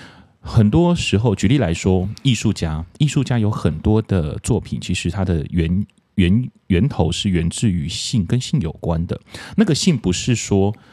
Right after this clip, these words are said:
就是 just，just sex，不是那个东西。对，性，我觉得有时候性它是一个人的动力来源。对，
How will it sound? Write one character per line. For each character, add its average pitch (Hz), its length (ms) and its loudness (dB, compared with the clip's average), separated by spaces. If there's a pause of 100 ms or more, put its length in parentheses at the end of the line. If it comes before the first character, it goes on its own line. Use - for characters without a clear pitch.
(220)
就 120 140 0
是 110 180 0
just，just - 840 -2
sex， - 320 -4 (100)
不 120 80 4
是 175 140 2
那 170 100 2
个 - 80 -2
东 - 220 -4
西。 - 300 -8 (240)
对， - 180 2 (220)
性， 170 400 0
我 92 100 4
觉 196 100 4
得 214 60 4
有 104 140 2
时 - 120 0
候 123 160 2
性 135 280 0
它 127 160 -2
是 - 180 -2
一 113 60 2
个 92 160 0
人 82 320 -2
的 85 100 -2
动 107 240 0
力 95 120 0
来 - 160 -8
源。 73 220 -6 (440)
对， 82 200 2